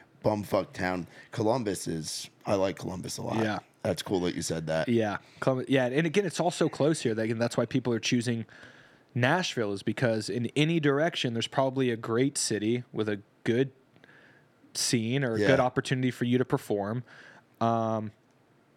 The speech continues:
Speaker 2: and, you know, there's a lot of comics where that's their goal is, like, "I wanna tour. I wanna be on the road. I wanna be in a different city each night,"
Speaker 1: Yeah.
Speaker 2: you know?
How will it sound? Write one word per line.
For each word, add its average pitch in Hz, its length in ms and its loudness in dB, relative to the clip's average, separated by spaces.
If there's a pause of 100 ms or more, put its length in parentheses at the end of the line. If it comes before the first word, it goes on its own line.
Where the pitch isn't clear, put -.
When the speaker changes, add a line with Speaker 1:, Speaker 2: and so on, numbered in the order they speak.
(140)
Speaker 2:
and, 160 320 2
you 175 120 2
know, 147 100 4
there's 139 160 4
a 135 40 2
lot 135 160 2
of 135 60 -4
comics 139 360 -2
where 131 100 4
that's 131 220 0
their 143 160 4
goal 127 460 2
is, 104 120 -6
like, 107 120 -2
"I 95 100 -4
wanna 127 180 2
tour. 131 360 0
I 110 40 -8
wanna 113 140 -2
be 120 120 2
on 120 100 0
the 117 80 0
road. 123 200 2
I 101 60 -2
wanna 107 140 -2
be 113 120 0
in 110 60 2
a 104 60 -2
different 107 300 -2
city 113 240 0 (120)
each - 180 -2
night," 113 220 -2
Speaker 1:
Yeah. 139 80 -8 (160)
Speaker 2:
you 120 160 0
know? 107 240 -4